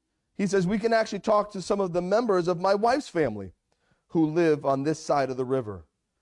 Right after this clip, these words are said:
The missionary was getting frustrated, right, with all this, thinking, "He just doesn't get it. I want the best route."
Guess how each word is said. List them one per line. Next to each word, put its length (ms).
The 80
missionary 460
was 160
getting 220
frustrated, 680
right, 260
with 140
all 160
this, 220
thinking, 300
"He 180
just 240
doesn't 280
get 220
it. 140
I 160
want 360
the 80
best 520
route." 460